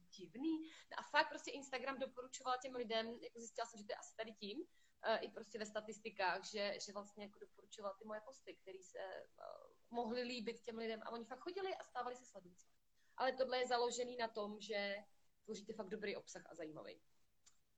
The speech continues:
A interagujete s lidma. Zase to, co jsme si říkali chvíli předtím.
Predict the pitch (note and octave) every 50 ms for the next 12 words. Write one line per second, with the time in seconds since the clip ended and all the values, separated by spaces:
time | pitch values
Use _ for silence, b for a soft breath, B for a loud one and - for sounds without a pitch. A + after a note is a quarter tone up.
0 | - - _ _ - - - B3 - - D4 A#3+ - C4+ B3 A#3 G#3+ A#3+ A3+ A#3
1 | A#3 A3+ - A3 G3+ G3+ F#3+ E3 - - - - - C4+ C4+ C4+ C4 - B3+ B3+
2 | - B3 C4 B3+ B3+ C4 A#3+ B3+ B3+ - B3 B3 A#3+ B3 B3+ B3+ B3+ - - -
3 | - A#3+ A#3 A3+ - - A3 - - F#3 F3